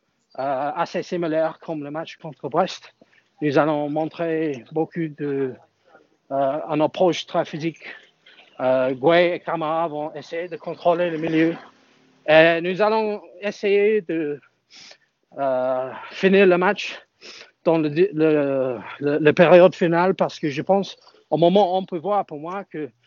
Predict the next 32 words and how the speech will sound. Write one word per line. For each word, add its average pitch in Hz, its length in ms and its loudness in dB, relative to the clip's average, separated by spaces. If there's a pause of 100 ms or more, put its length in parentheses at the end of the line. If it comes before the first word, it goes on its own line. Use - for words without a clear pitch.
(400)
nous 151 180 -6
avons 175 200 0
montré 190 380 -4
dans 180 140 -4
les 165 140 -6
derniers 165 540 -8
deux 170 160 -2
matchs 190 320 -4
que, 139 380 -4 (880)
euh, 131 280 2
notre 147 220 -4
fitness 220 340 2
a 170 160 4
amélioré 175 400 -2
un 175 80 -6
peu. 190 220 -2 (800)
Nous 147 160 -8
avons 175 200 -2
les 170 160 -2
joueurs 190 300 0
qui 190 180 -8
peuvent 160 420 -4
jouer 190 380 -2 (140)
jusqu'à 175 400 -8
la 170 80 -6
fin, 208 340 -4 (380)
beaucoup 175 280 -2
plus 196 280 -4
qu'avec 160 1200 -6
A 165 120 0
B 160 120 -4
B 170 280 0